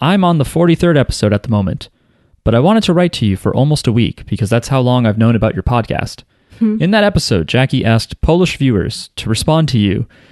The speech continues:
Speaker 1: so she could say the only word she knows in Polish. I'm Polish, so here we are."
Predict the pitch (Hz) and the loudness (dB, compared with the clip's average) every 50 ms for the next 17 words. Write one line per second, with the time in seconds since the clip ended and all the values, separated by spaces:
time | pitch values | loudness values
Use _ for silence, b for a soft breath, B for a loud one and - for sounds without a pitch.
0 | b b - - 110 - 160 160 175 147 - 160 147 120 123 - - 143 170 185 | b b -4 -2 0 0 0 0 -2 0 0 0 0 0 0 0 0 0 2 2
1 | 175 139 139 143 139 - - 123 120 113 113 101 98 92 - - 98 95 - - | 2 2 2 2 2 2 0 2 2 4 4 2 2 0 0 0 0 0 0 -2
2 | 139 - - - _ _ _ _ _ _ _ _ _ _ _ - - 175 220 185 | -6 -8 -12 -20 _ _ _ _ _ _ _ _ _ _ _ -2 0 2 2 4
3 | - 156 151 131 110 98 - - - 113 107 117 127 117 113 98 87 - - 117 | 4 4 4 4 2 2 0 0 0 2 2 2 4 4 2 2 0 -2 -4 -8
4 | - - | -10 -12